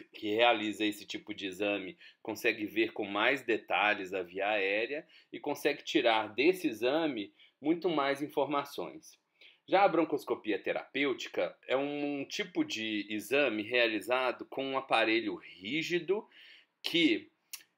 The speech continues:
é, é importante para o controle da, adequado da via aérea e tratamento de doenças como estenose de traqueia, tratamento de hemo-, hemoptise maciça,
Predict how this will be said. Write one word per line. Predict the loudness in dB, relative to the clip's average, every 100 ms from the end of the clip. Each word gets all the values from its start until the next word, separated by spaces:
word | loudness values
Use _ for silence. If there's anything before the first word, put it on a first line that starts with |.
| -4
é, | 0 4 6 6 4 4
é |
importante | 2 4 2 2 0 4 4 4 2
para | 2
o | 2
controle | -2 -4 -2 0 2 4
da, | 6 6 4 0
adequado | 0 2 2 4 4 4
da | 0 0
via | 2 2
aérea | 4 4 4 2
e | -4
tratamento | -6 -2 0 0 0 -2
de | -8 -2
doenças | 2 2 0 -6 -6
como | -4 -4
estenose | -2 -2 2 0 -2
de | -8 -8
traqueia, | -6 -4 -2 0 2 2 2 0
tratamento | -2 0 0 -2 -6
de | -8 -8
hemo-, | -6 -6
hemoptise | -6 -6 -6 -8 -10 -10 -10
maciça, | -8 -8 -10 -12 -8 -8 -8 -6 -6